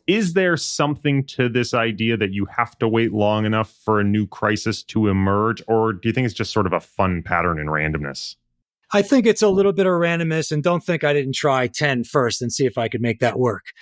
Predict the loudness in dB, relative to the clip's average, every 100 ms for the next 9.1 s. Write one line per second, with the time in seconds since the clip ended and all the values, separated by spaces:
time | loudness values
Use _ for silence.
0 | -20 -20 _ _ 0 2 4 4 2 2
1 | 0 2 0 0 0 0 0 0 -6 _
2 | _ _ _ _ 0 2 2 2 0 -2
3 | -2 0 0 2 0 2 0 -2 -2 -2
4 | -2 -2 -2 -2 -2 0 0 -2 0 0
5 | 2 0 0 -2 0 0 0 -4 -8 -10
6 | -2 -2 -2 -4 _ -2 0 2 2 2
7 | 2 0 0 0 0 -2 -4 _ _ _
8 | -6 -2 0 0 0 0 0 0 -2 -4